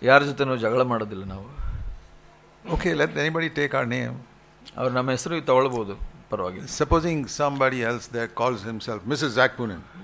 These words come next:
Speaker 1: <laughs> ರ-, ಯಾರೋ ಒಬ್ರು ಮಿಸ್ಟರ್ ಜಾಕ್ಪುನ್ ಅಂತ
Speaker 2: Missus
Speaker 1: ಕರ್-, ಮಿಸಸ್ ಜಾ-, ಜಾಕ್ಪುನ್ ಅಂತ ಕರೆದ್ರೆ.
Speaker 2: He can call that, but he's not my, she's not my wife.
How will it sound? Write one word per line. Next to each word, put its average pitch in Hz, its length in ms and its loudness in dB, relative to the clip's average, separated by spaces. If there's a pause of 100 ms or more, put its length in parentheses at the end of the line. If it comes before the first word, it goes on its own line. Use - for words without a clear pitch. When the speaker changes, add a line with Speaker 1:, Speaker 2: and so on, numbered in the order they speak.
(360)
Speaker 1:
<laughs> - 640 0
ರ-, 127 240 4
ಯಾರೋ 165 360 12
ಒಬ್ರು 147 600 6
ಮಿಸ್ಟರ್ 139 360 0
ಜಾಕ್ಪುನ್ 147 480 8
ಅಂತ 143 200 4
Speaker 2:
Missus 147 120 4
Speaker 1:
ಕರ್-, 147 260 4
ಮಿಸಸ್ 185 340 2
ಜಾ-, 151 280 10
ಜಾಕ್ಪುನ್ 156 500 6
ಅಂತ 147 160 0
ಕರೆದ್ರೆ. 120 440 4 (420)
Speaker 2:
He 180 160 -12
can 220 180 0
call 220 200 6
that, 175 160 4
but 135 120 0
he's 147 120 -4
not 185 160 2
my, 143 200 2
she's 143 200 -6
not 151 160 -4
my 131 120 0
wife. 143 300 -6